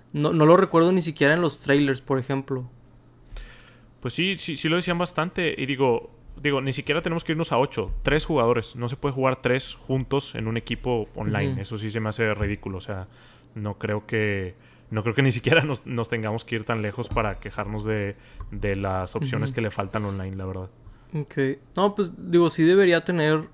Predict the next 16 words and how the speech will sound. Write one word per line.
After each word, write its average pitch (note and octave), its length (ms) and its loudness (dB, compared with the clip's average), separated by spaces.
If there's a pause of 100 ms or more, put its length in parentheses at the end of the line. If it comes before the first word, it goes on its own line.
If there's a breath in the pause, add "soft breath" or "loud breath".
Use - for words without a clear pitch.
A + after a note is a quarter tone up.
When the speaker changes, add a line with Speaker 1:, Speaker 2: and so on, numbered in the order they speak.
Speaker 1:
como D#3 280 2
esa D3 160 0
opción. D3 500 -2 (220)
O - 20 -14
sea, C#3+ 300 0 (300)
n-, D#3 200 -6 (180)
me D3+ 160 4
pregunto D3 420 2
por - 160 -4
qué C#3+ 80 2
no C#3 100 4
la D3+ 200 0
tiene. C#3 420 0 (560 loud breath)
Y, C3 560 2
Speaker 2:
Ujú. - 80 -14 (260)
Speaker 1:
pues, C3+ 180 0